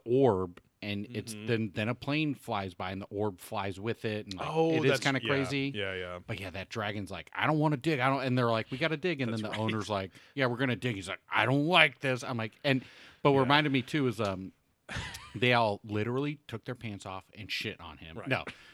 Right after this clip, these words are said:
Speaker 1: but they all shit on him at, at the
Speaker 2: Did a
Speaker 1: table.
Speaker 2: ritual. <laughs>
Speaker 1: And he was like, "Well, I guess since I'm the only one at the table without a P H D, my vote doesn't matter." And he was just, and
Speaker 2: Yeah.
Speaker 1: everyone's like,
Speaker 2: <laughs> Yeah.
Speaker 1: uh,
Speaker 2: No
Speaker 1: like, looking
Speaker 2: shit.
Speaker 1: at the,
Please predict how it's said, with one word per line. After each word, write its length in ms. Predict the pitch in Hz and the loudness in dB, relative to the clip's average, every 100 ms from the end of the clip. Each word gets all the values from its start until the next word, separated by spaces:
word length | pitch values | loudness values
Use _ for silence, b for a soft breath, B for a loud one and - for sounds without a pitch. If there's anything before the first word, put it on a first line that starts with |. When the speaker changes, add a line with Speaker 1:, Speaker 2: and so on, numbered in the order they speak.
| B | B
Speaker 1:
but 140 | 135 | 0
they 60 | 139 | 4
all 120 | 135 | 4
shit 280 | 127 - 139 | 2 0 0
on 160 | 120 113 | -2 -4
him 220 | 113 107 | -4 -4
at, 160 | 101 - - | -4 -6 -8
at 200 | 107 - | -8 -8
the 60 | |
Speaker 2:
Did 80 | - | -10
a 100 | - | -2
Speaker 1:
table. 220 | 151 127 | 0 2
Speaker 2:
ritual. 460 | 101 117 104 104 - - | 2 2 0 0 0 -2
<laughs> 80 | - | 4
Speaker 1:
And 120 | 226 | 6
he 100 | 147 | 8
was 160 | 147 135 | 6 8
like, 240 | 139 113 b b b _ - | 6 4 b b b _ -4
"Well, 320 | 120 113 107 - - | 0 0 -2 -6 -2
I 80 | 135 | 4
guess 240 | 156 139 | 6 6
since 200 | 160 135 | 4 6
I'm 160 | 156 151 | 6 8
the 100 | 147 | 8
only 180 | 143 139 | 8 8
one 100 | 135 | 4
at 120 | 127 | 2
the 80 | - | -6
table 340 | - 151 131 | 0 0 2
without 240 | 120 127 | 2 2
a 60 | 95 _ | 0 _
P 220 | - 175 | 0 4
H 320 | 151 117 - 92 | 4 4 -4 -4
D, 380 | 139 165 120 - | -2 -2 -2 -6
my 380 | 95 101 123 170 | -6 6 6 6
vote 300 | 110 117 123 - | 2 -2 -2 -2
doesn't 320 | 120 131 156 | 0 0 0
matter." 540 | 190 156 92 80 78 - - | 4 6 6 2 -10 -16 -6
And 120 | 139 | -2
he 60 | 139 | 0
was 120 | 127 | -2
just, 140 | 135 - | -4 0
and 120 | 147 | 6
Speaker 2:
Yeah. 160 | 165 208 | 10 10
Speaker 1:
everyone's 260 | 151 147 | 10 8
like, 320 | 147 139 127 - | 8 6 6 -2
Speaker 2:
<laughs> 40 | |
Yeah. 100 | 123 180 - | 2 4 4
Speaker 1:
uh, 520 | 123 220 120 120 120 | 6 4 6 0 -2
Speaker 2:
No 60 | 123 | 2
Speaker 1:
like, 140 | 131 131 | 4 6
looking 240 | 131 151 156 | 4 4 6
Speaker 2:
shit. 40 | |
Speaker 1:
at 180 | 139 - | 4 4
the, 280 | 127 120 | 4 4